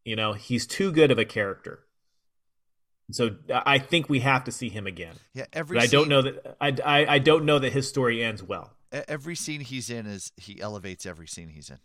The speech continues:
Speaker 1: Mm-hmm.
Speaker 2: I mean, scene is
Speaker 1: Mm-hmm.
Speaker 2: better because he's in it. It'd be, it, it would be a shame for, for that to be it for Andy Serkis.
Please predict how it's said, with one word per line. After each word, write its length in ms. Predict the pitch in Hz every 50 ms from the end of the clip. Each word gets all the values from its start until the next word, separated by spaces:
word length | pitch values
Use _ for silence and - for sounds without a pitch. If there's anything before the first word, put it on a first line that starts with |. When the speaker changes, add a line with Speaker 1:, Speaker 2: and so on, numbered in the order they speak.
| _ _ _ _ _ _ _ _ _ _ _ _ _ _ 107 101
Speaker 1:
Mm-hmm. 240 | 113 127 147 185
Speaker 2:
I 20 | -
mean, 80 | 87 85
scene 220 | - - 110 104
is 100 | 98 95 110
Speaker 1:
Mm-hmm. 60 | 104
Speaker 2:
better 200 | - 95 92 92
because 300 | - 92 - - 90 80
he's 180 | - 87 80 80
in 140 | 82 80 78
it. 100 | 69 _ _ _ _ _ _ _ _ _ _ _ _ _ _ _ _ _ _ _ _ _ _ _ _ _
It'd 140 | - 107 104 90
be, 100 | 131 120
it, 360 | 92 139 143 143 151 147 -
it 60 | 151 156 151
would 160 | 151 151 139
be 140 | 139 139 131
a 40 |
shame 340 | 120 - - 131 123 117 107
for, 240 | - - 113 104 98
for 160 | - - - 101
that 220 | 95 101 95 -
to 100 | - 98
be 180 | 82 95 90 90
it 140 | 85 76 - _
for 160 | _ - 78 -
Andy 220 | - 90 85 85
Serkis. 240 | - - 82 -